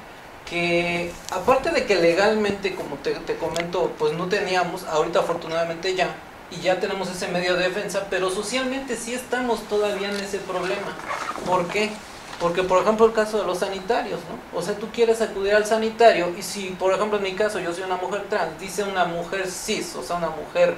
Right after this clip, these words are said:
biológica, vamos a llamarla así para que me entiendan, eh, te di-, se inconforma y dice, "¿Sabes qué? Es que hay un, un hombre metido aquí en el, en el sanitario de mujeres". Muchas veces han solicitado a, a, a seguridad,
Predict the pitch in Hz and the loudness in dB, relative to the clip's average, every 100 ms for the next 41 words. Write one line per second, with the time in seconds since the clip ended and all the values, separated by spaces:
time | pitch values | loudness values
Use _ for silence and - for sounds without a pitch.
0 | - - 143 156 156 196 202 - 143 143 | -6 -16 -10 -2 0 2 0 -2 -4 -4
1 | 143 160 151 143 143 151 139 131 - 147 | -4 -6 -4 -2 -4 -6 -8 -8 -8 -8
2 | 143 143 185 - - - - - - - | -8 -6 -6 -6 -8 -14 -16 -16 -14 -6
3 | 175 180 180 185 185 175 180 - - - | -2 0 2 2 2 -2 -8 -10 -12 -12
4 | - 196 190 208 - - 190 180 190 180 | -6 -2 0 -2 -2 0 0 0 0 6
5 | 226 240 202 180 185 214 220 240 226 214 | 8 8 6 2 0 -2 2 4 4 4
6 | - 220 220 226 214 220 214 208 208 208 | 2 0 4 2 2 0 0 -2 -4 -4
7 | 214 208 214 208 170 165 165 170 208 202 | -2 0 0 0 0 0 -2 -4 -4 -4
8 | 190 175 190 185 175 160 156 151 151 180 | -2 -2 -2 -4 -4 -4 -6 -6 -4 -4
9 | 165 160 180 185 185 202 202 220 196 185 | -4 0 0 2 0 0 -4 -2 -2 -2
10 | 202 - - - - 185 226 254 247 247 | -6 -10 -14 -16 -8 -2 0 0 0 0
11 | 240 247 233 180 190 - 208 220 220 208 | 0 2 2 0 -8 2 6 8 6 4
12 | 170 156 156 151 151 143 143 151 156 - | 2 0 0 -2 -2 0 0 -2 -4 -6
13 | 180 151 151 165 160 175 | -4 -4 -2 0 4 2